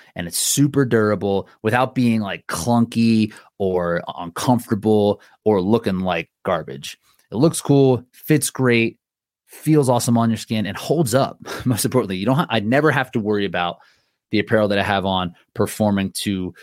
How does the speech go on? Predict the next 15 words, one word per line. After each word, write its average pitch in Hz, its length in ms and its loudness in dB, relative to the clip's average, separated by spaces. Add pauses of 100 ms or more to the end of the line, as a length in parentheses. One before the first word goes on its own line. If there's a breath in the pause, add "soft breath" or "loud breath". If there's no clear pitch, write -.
(120)
my 92 240 0
needs. 87 260 -4
And 85 160 -12 (220 soft breath)
I 117 160 2
work 139 240 2
it 123 80 2
hard. 110 300 0 (260)
I 104 100 -6
go 127 220 2
hard. 123 280 2
I 90 80 -6
sweat 120 360 -4
hard. 107 420 0
I'm, 90 240 -12
I'm 92 320 -12